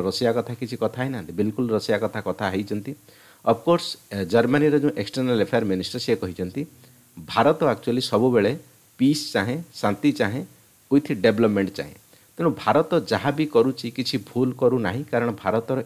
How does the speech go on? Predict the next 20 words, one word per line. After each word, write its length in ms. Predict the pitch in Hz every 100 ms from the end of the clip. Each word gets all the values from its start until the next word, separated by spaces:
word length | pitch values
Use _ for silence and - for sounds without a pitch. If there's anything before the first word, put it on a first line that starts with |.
| 104
ଏତେ 200 | 98 127
ବଡ଼ 180 | 123 123
population, 640 | 120 - 120 113 - 143 - _ _ -
ସେ 120 | 139
ସବୁ 240 | - 143 143
ପପୁଲେସନ୍କୁ 760 | 117 95 127 135 - 135 131
ଆମେ 200 | 139 131 135 -
inflation 580 | 104 95 135 135 139 131
control 440 | 110 98 135 131
ଭିତରେ 340 | 120 120 143 113 - _ - -
<clears throat> 300 | 135 107 110
ରଖିକି 400 | 107 - - 117 - - - - _ -
ତେଲ 200 | 113 120 135
ଦାମ 280 | 120 123 147 147 -
ନର୍ମାଲରେ 480 | 104 101 123 139 135
ରଖିବା 320 | 120 143 131
ସବୁଠାରୁ 400 | 107 127 139 135
ଗୋଟେ 160 | 127 131
ବଡ଼ 300 | 98 104 104
କଥା। 260 | 85 -